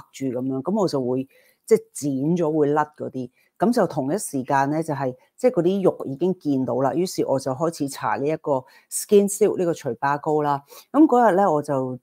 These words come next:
即係，誒，個 supplier 呢，就問候我啦，「誒，你整親啊？你點啊？你記住，即係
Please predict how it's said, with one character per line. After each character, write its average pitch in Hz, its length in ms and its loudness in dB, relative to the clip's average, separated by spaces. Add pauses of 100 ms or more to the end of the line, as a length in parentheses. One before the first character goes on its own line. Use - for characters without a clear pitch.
(100)
即 190 100 -2
係， 160 160 2
誒， 127 380 -4
個 147 160 -4
supplier 160 640 0
呢， 135 100 0
就 143 140 -6
問 131 200 -2
候 127 140 -4
我 117 240 -4
啦， 143 240 0
「誒， 190 120 0
你 190 120 -2
整 180 160 -2
親 208 240 -2
啊？ 135 160 0
你 147 80 0
點 147 220 -4
啊？ 156 160 -4 (260)
你 165 140 0
記 165 160 2
住， 165 160 -6 (200)
即 190 80 -2
係 180 160 2